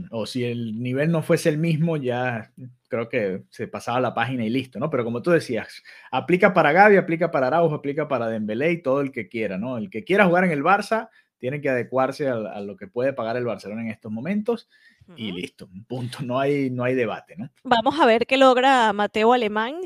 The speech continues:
Speaker 2: que sabemos que, que ha sido un crack, ¿no? en estas negociaciones, así que él está ahí negociando en Marruecos. Esto lo comentó tanto la cadena cope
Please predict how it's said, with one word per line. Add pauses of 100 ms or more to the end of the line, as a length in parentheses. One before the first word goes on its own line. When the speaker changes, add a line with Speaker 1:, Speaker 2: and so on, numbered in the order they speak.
Speaker 2:
que
sabemos
que, (320)
que
ha
sido
un
crack,
¿no?
en
estas
negociaciones,
así
que (400)
él
está
ahí
negociando
en (100)
Marruecos.
Esto
lo
comentó (360)
tanto
la
cadena
cope